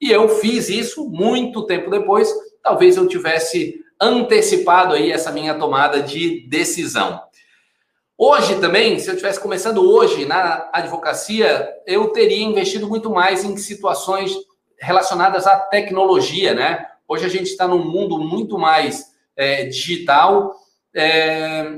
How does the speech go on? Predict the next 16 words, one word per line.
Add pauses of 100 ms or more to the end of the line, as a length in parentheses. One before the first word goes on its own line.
(360)
claro,
a,
a,
o
início
aí
da
minha
advocacia,
a
gente
tava
engatinhando
com
algumas
coisas.